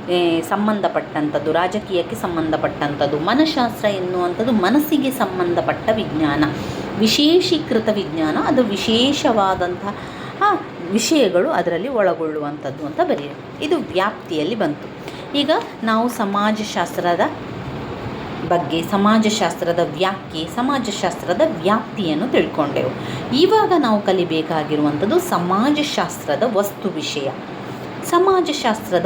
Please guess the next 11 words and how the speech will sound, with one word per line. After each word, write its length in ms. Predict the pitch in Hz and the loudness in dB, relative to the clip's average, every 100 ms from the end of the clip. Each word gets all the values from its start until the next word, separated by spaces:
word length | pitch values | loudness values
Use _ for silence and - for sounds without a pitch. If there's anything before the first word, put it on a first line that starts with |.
| 202 | 2
ವಸ್ತು 300 | 175 - 208 | 0 0 0
ವಿಷಯ 280 | 175 - 165 | 2 2 2
ಏನೆಲ್ಲ? 500 | 160 156 156 135 131 120 - - - - - - | 2 2 2 2 0 0 -4 -12 -12 -10 -8 -4
ಸಮಾಜಶಾಸ್ತ್ರದ 1000 | 247 226 247 277 311 302 240 185 - 175 175 | 0 4 4 4 2 0 -2 -4 0 2 2
ವಸ್ತು 380 | 160 151 - | 2 -2 -4
ವಿಷಯದಲ್ಲಿ 720 | 151 147 147 143 135 131 147 339 - - - - - - 220 | -4 -2 0 2 2 2 2 0 -2 -10 -10 -10 -10 -4 0
ಅರ್ಥಶಾಸ್ತ್ರ, 1080 | 247 254 - 285 - 220 156 151 - - 151 139 143 - - - - - 170 | 0 0 -2 0 0 0 0 -2 -4 0 0 0 -4 -12 -18 -18 -18 -4 0
ರಾಜ್ಯಶಾಸ್ತ್ರ, 1120 | 180 220 202 180 233 220 180 151 - - 143 135 139 - - - - | 2 0 -2 -2 -4 -2 -4 -4 -4 -2 0 0 -2 -8 -16 -10 -2
ಮನಃಶಾಸ್ತ್ರ, 880 | 180 202 254 - 190 151 - - 147 143 143 - - - | 2 2 0 -2 -4 -4 -8 -6 -2 -2 -4 -10 -14 -8
ಮಾನವಶಾಸ್ತ್ರ, 1120 | 165 175 208 277 262 240 226 185 156 - - 143 143 147 - - - - - - - - - - - - - - - - - | 0 2 4 2 0 -2 -2 -4 -4 -6 -4 -2 -2 -6 -12 -14 -10 -10 -8 -8 -8 -8 -8 -8 -8 -8 -8 -8 -6 -6 2
ಮಾನವಶಾಸ್ತ್ರ, 1120 | 196 202 214 247 262 240 - 175 139 - - | 2 4 2 2 4 2 0 -2 -2 -4 0